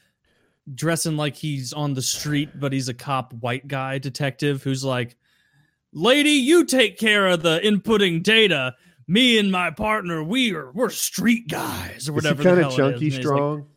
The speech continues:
Speaker 1: yeah, he's,
Speaker 2: Yeah.
Speaker 1: yeah, junky strong. He's wearing his, a, an enormous shirt and big pants and his, like, sideways hat. And
Speaker 2: In
Speaker 1: I, I guess
Speaker 2: s-,
Speaker 1: that was, that
Speaker 2: in
Speaker 1: was cool in the
Speaker 2: season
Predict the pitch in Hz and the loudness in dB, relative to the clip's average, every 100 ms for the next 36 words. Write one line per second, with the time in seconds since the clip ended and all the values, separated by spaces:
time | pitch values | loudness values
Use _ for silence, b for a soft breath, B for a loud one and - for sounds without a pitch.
0 | _ - 254 220 175 180 110 110 180 151 | _ -4 0 2 2 2 2 2 2 2
1 | 127 185 180 175 - 196 175 156 156 170 | 0 0 -2 -8 -6 -4 -4 -4 -2 -2
2 | 165 165 147 135 139 147 131 160 151 147 | 0 -2 -4 -8 -8 -8 -4 -2 0 0
3 | 147 156 160 147 - - 151 147 139 131 | 0 0 0 -2 -4 -4 -2 -2 -4 -6
4 | 156 143 - 147 139 139 - 131 120 127 | -4 -4 -6 -6 -4 -4 -6 -8 -10 -12
5 | 120 - - 127 143 139 139 127 135 127 | -12 -10 -6 -6 -6 -4 -4 -4 -6 -6
6 | 127 - 123 117 _ _ _ - 123 113 | -6 -8 -12 -12 _ _ _ 0 2 2
7 | 143 147 151 - 139 127 120 - - 120 | 0 0 -2 -4 -8 -8 -12 -14 -4 -2
8 | 113 - 165 196 185 | -2 -2 0 0 0